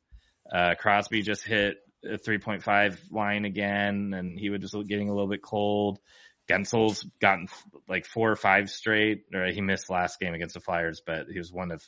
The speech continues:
pretty much the only Pittsburgh Penguin main guy you would go to that missed. Konechny, Tippett, uh, I'm just trying to think of teams at this point.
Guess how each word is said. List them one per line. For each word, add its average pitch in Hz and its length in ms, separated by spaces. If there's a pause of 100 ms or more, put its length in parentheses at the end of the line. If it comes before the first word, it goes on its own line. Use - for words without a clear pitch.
pretty 98 160
much 90 220
the 87 140
only 92 200
Pittsburgh 90 380
Penguin 87 580 (380)
main 95 280
guy 92 160
you 87 100
would 82 120
go 92 180
to 98 200
that 82 200
missed. 90 400 (920)
Konechny, 104 600
Tippett, 107 460 (220)
uh, 87 680 (260)
I'm - 180
just 87 200
trying 90 160
to 82 60
think 90 200
of 80 120
teams 98 360
at 87 120
this 92 160
point. 87 420